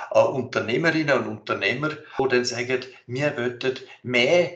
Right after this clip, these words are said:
von unserem Geschäft wissen, wir wollen mehr wissen, wie der Markt sich entwickelt, wir wollen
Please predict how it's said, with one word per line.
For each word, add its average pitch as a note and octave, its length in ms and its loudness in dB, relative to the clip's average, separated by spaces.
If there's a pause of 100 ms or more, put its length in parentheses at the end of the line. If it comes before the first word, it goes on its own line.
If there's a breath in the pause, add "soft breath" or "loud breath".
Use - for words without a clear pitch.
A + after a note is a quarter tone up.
von C#3 300 0
unserem C3 340 -6
Geschäft - 460 -4
wissen, C#3 360 2
wir B2+ 140 2
wollen A#2 280 2
mehr C3 480 2
wissen, C3 320 2
wie B2 100 6
der G2 140 0
Markt A#2 320 0
sich C#3 160 -6
entwickelt, C3 520 -2
wir A2+ 160 -4
wollen G#2 200 -6